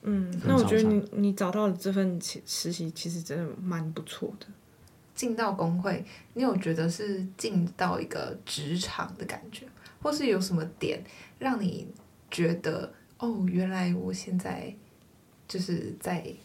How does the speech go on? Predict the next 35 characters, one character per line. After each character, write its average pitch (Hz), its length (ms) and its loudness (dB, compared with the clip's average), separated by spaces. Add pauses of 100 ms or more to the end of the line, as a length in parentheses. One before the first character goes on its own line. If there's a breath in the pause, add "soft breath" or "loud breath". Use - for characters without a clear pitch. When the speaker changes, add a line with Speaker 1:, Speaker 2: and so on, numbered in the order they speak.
Speaker 3:
职 170 260 2
场 - 320 -4 (100)
里 - 160 -10
面 165 240 -2 (500 loud breath)
工 165 300 2
作？ - 320 -4 (340)
Speaker 2:
有， 131 300 6
很 170 160 8
明 120 200 4
显 110 280 4
啊， 104 120 0
就 135 120 2
是 147 400 6 (680 loud breath)
其 135 180 6
实 139 160 8
他 131 160 8
都 135 140 8
会 131 140 8
规 120 200 8
定 117 280 4
早 104 200 2
上 110 320 6
九 110 220 4
点 113 180 2
之 110 140 2
前 104 320 0
一 98 100 0
定 107 80 0
要 107 200 2
坐 135 180 0
在 104 160 2
办 101 180 -2
公 98 140 -4
室 - 180 -2
里。 - 160 -6